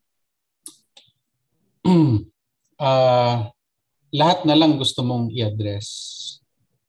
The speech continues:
But you, but, but you begin to, you, you, you think you have to, uh, to have a say in everything, but you're not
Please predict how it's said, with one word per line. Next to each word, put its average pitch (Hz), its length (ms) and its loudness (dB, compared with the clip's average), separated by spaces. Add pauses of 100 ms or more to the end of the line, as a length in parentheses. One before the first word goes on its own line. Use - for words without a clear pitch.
(1700)
But - 160 -6
you, 143 240 -4
but, 143 240 -8
but 143 160 -4
you 156 80 0
begin 151 400 0
to, 123 320 -6 (720)
you, 147 240 0 (880)
you, 151 240 -2
you 151 80 0
think 170 160 0
you 165 80 2
have 156 160 0
to, 151 80 0
uh, 139 400 0
to - 80 2
have 156 80 0
a 143 80 -4
say 135 240 -2
in 127 160 -6
everything, 131 480 -2
but 131 160 -6
you're 143 160 -6
not 147 160 -2